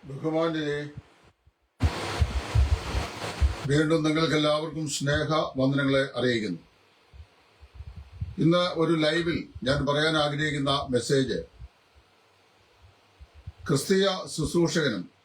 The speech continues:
തന്റെ ശുശ്രൂഷയുടെ ജീവിതത്തിലെ കഷ്ടതകളും എന്നുള്ള വിഷയമാണ്. വളരെ പ്രയോജനകരമായ എല്ലാ ക്രിസ്തീയ ശുശ്രൂഷകന്മാരും അവശ്യം ആവശ്യമായി അറിഞ്ഞിരിക്കേണ്ട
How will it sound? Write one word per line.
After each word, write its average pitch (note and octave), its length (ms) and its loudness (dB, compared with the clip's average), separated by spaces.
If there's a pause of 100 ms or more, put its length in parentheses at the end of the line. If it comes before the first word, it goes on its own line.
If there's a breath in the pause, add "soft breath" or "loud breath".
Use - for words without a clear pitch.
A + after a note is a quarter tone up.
(1500)
തന്റെ E3 280 2
ശുശ്രൂഷയുടെ E3 960 0
ജീവിതത്തിലെ C3+ 840 0
കഷ്ടതകളും D#3 680 0 (120)
എന്നുള്ള C3+ 220 2
വിഷയമാണ്. A2 520 -2 (1400)
വളരെ E3 280 4
പ്രയോജനകരമായ E3 880 2 (1400)
എല്ലാ E3 320 2
ക്രിസ്തീയ F3+ 440 0
ശുശ്രൂഷകന്മാരും E3 1040 0 (280)
അവശ്യം F3 680 0
ആവശ്യമായി C#3+ 800 0 (1000)
അറിഞ്ഞിരിക്കേണ്ട F3+ 680 2